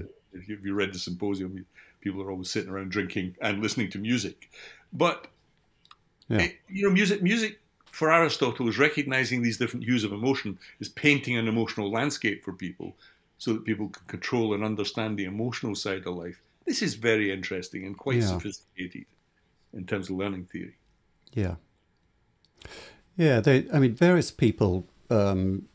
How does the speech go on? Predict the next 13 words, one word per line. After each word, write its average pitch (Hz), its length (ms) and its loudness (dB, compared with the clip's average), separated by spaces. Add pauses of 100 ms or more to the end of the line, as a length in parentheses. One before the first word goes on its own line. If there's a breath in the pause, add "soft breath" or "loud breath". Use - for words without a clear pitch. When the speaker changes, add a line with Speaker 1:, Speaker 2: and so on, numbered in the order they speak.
Speaker 2:
educationists 107 600 0
over 98 140 2
the, 95 300 0
over 95 140 2
the 98 80 0
years 98 440 0
have 101 420 0
emphasized 104 480 -2
the 101 60 -2
importance 92 960 -4
of 85 120 -4
music, 98 720 0 (240)
um, 92 460 -2